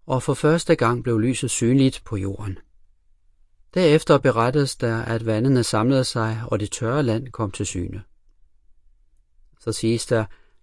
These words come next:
at jorden lod græs vokse frem, planter, der bærer frø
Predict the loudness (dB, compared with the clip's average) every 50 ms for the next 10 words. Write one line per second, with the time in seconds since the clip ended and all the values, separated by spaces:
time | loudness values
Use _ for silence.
0 | _ _ -10 -10 -6 0 2 2 4 6 6 6 4 4 2 0 0 0 0 0
1 | 0 -4 -8 -8 -4 -2 -2 -2 -2 -6 -8 -10 -10 -12 -12 -10 -10 -12 -16 _
2 | _ _ _ _ _ _ _ _ _ -4 0 0 2 4 4 4 6 4 4 2
3 | -2 -4 -4 -6 -2 0 2 2 2